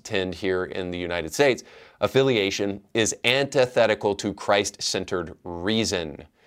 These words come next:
Okay, first and foremost, like, I hear this from Christians a whole lot. We just declare something Babylon because we don't like it. Uh, do you know who was responsible for Babylon? It wasn't Babylon, it was God. God sent the children of Israel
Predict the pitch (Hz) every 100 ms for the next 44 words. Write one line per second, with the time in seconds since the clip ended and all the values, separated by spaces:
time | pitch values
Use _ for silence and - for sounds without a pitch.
0 | - - _ _ _ _ _ _ _ _
1 | - 123 113 113 127 120 110 92 85 76
2 | - 110 104 117 113 135 143 131 113 120
3 | - 113 107 - 92 - - 104 95 95
4 | 90 95 95 85 80 107 95 - 104 104
5 | 110 101 - 98 95 92 - 90 87 90
6 | 85 87 92 87 92 85 - 92 90 78
7 | - _ - - - - 98 - 104 127
8 | 139 180 143 170 113 101 - - 92 104
9 | 120 123 120 127 123 127 131 135 135 -
10 | _ _ _ _ _ - 104 131 139 110
11 | 101 92 87 85 85 98 101 76 - 95
12 | 98 120 135 143 135 - - 131 92 95
13 | 101 85 - 120 110 104 104 113 101 87
14 | 82